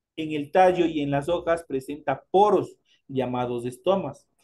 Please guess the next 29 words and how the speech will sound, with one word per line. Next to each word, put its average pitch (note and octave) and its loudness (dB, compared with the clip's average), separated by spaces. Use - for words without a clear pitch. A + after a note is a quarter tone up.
por F#3 0
donde G#3+ 0
difunden G3 -4
el C#3 -4
dióxido C3 -6
de A#2 -10
carbono, D3 0
el B2 -4
vapor A#2+ -4
de B2 0
agua D#3+ 0
y C3+ -6
el A#2 -8
oxígeno. A#2 -10
Las C#3+ -2
células D#3 -2
epidérmicas C#3+ -2
están C3 -4
cubiertas C#3+ -4
por A#2 -6
una, B2+ -6
ah, B2 -6
cutícula D#3+ -6
que A#3 -10
contiene G#3 -6
principalmente E3 -4
una D3+ -4
sustancia C3+ -2
sedosa B2+ -4